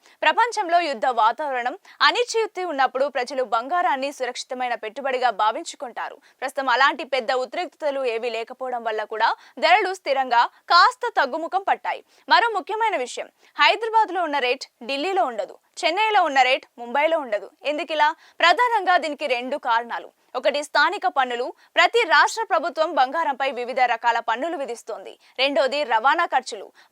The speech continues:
బంగారం దిగుమతి అయ్యే ప్రధాన కేంద్రాల నుంచి ఇతర నగరాలకు తరలించడానికి అయ్యే ఖర్చును కూడా ధరలో కలుపుతారు. ఇప్పుడు అందరి మధ్యలో మెదులుతున్న అసలైన ప్రశ్న, ఇప్పుడు మేము బంగారం కొనవచ్చా లేదా ఆగాల? నిపుణుల అభిప్రాయం ప్రకారం బంగారంపై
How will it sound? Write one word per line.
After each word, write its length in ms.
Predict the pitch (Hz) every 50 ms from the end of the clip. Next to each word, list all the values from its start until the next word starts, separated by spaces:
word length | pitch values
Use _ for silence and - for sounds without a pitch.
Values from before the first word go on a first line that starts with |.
| 240 294
బంగారం 380 | 320 370 403 466 466 440 427 294 262
దిగుమతి 380 | 311 - 370 427 440 392 403 349
అయ్యే 180 | 302 285 294 311 - 269
ప్రధాన 320 | 247 233 285 269 262 269 277 - 262
కేంద్రాల 360 | 254 294 320 349 339 339 320 277 247
నుంచి 240 | 247 - - 269 302 - - - _ - 311
ఇతర 220 | - 453 453 453 392 294
నగరాలకు 520 | 277 285 269 - 453 453 453 427 - 392 - 330
తరలించడానికి 680 | 294 285 277 277 285 277 311 294 262 254 247 254 - 254 247
అయ్యే 140 | 240 233 233 -
ఖర్చును 320 | 220 220 - - 262 285 - 240
కూడా 180 | 226 226 240 311 415 - - 240 220
ధరలో 300 | 254 240 247 254 247 302 392 - 302
కలుపుతారు. 480 | 240 233 - 226 - 196 156 - - - _ _ _ _ _ _ _ 262
ఇప్పుడు 180 | - 285 277 262 240 247
అందరి 260 | 262 302 339 440 427 427 392
మధ్యలో 240 | 349 - 311 277 269 269 262
మెదులుతున్న 420 | 247 262 254 226 254 254 240 247 254 262 - -
అసలైన 320 | 220 - 254 254 269 294 285 -
ప్రశ్న, 240 | 214 214 - - 214 - - _ - - _ 302
ఇప్పుడు 200 | 349 - 415 440 403 427
మేము 160 | 427 440 415 - 285
బంగారం 400 | 277 285 294 370 359 359 359 359 -
కొనవచ్చా 480 | 294 262 269 254 269 262 - - 294 320 494 523 _ _ _ - 294
లేదా 220 | 311 285 - 403 339 262 254
ఆగాల? 260 | 247 240 226 202 190 - - - _ _ _ _ - 262
నిపుణుల 340 | 302 - 370 370 370 339 311 277
అభిప్రాయం 380 | 247 302 277 311 294 285 269 240 233
ప్రకారం 360 | 233 226 - 226 220 247 330 440 - - - _ 262 -
బంగారంపై 520 | 311 339 427 494 480 453 415 339 359 330